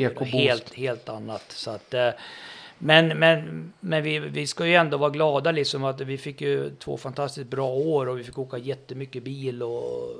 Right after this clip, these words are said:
Speaker 1: liksom hade jättebra stöttning ifrån Ford. Så att
Speaker 2: Men
Speaker 1: det
Speaker 2: var det myck-, var du med på mycket event runt omkring? Jag tänker
Speaker 1: Nej, inte själva e-, eventbiten var jag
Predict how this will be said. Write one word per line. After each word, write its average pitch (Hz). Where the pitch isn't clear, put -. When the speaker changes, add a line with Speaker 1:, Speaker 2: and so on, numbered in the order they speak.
Speaker 1:
liksom 120
hade 123
jättebra 123
stöttning 107
ifrån 120
Ford. 123
Så 123
att -
Speaker 2:
Men 151
Speaker 1:
det 143
Speaker 2:
var 143
det 139
myck-, 143
var 147
du 180
med 147
på 127
mycket 135
event 120
runt 120
omkring? 120
Jag 113
tänker 165
Speaker 1:
Nej, 151
inte 156
själva 151
e-, 143
eventbiten 147
var 147
jag 135